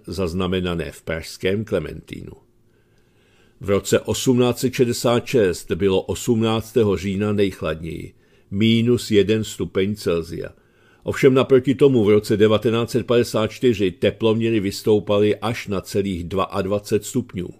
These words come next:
To už pravděpodobně probíhalo globální oteplení, anebo šlo o příjemné babí léto, což je pravděpodobnější,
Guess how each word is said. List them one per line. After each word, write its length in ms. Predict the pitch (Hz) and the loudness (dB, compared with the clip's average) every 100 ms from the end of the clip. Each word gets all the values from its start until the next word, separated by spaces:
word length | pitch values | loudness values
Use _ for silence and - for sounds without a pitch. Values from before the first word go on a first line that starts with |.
| _ _ _ _ _ _ _ _ _ | _ _ _ _ _ _ _ _ _
To 160 | 110 107 | 4 4
už 240 | 135 131 | 2 0
pravděpodobně 880 | - 104 95 110 110 117 117 117 127 | 2 2 4 2 2 2 2 2 0
probíhalo 640 | 123 95 90 101 90 101 107 | 2 2 2 -2 2 2 4
globální 560 | 95 90 98 101 98 | 2 2 0 0 -2
oteplení, 880 | - - 90 98 92 95 95 104 117 _ _ _ | -4 -2 -2 0 -2 -2 -6 -8 -10 _ _ _
anebo 320 | 113 131 131 | 4 6 6
šlo 220 | 143 151 117 | 4 4 2
o 40 | |
příjemné 460 | - 127 123 127 120 | 2 4 4 4 2
babí 320 | 113 98 110 | 2 2 4
léto, 340 | 107 98 107 | 4 4 2
což 260 | 101 101 - | 2 -2 0
je 80 | 107 | 2
pravděpodobnější, 1200 | 107 98 110 90 90 80 82 82 78 - 85 | 2 2 2 0 -2 -2 -4 -8 -10 -14 -14